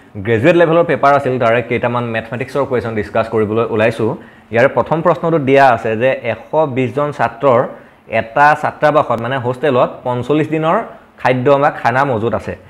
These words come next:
মানে হোষ্টেলটোত এশ বিছ জন ষ্টুডেণ্ট আছে আৰু তেওঁলোকে খাব পৰাকৈ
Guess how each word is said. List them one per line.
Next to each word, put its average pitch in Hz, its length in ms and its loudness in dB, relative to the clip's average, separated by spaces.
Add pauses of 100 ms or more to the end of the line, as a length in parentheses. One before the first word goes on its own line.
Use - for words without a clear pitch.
(240)
মানে 127 140 -2
হোষ্টেলটোত 143 640 0
এশ 120 320 -4
বিছ 131 300 -2
জন 160 200 0
ষ্টুডেণ্ট 147 460 -2
আছে 196 340 2 (280)
আৰু 131 180 0
তেওঁলোকে 135 480 -2
খাব 123 380 0
পৰাকৈ 143 380 2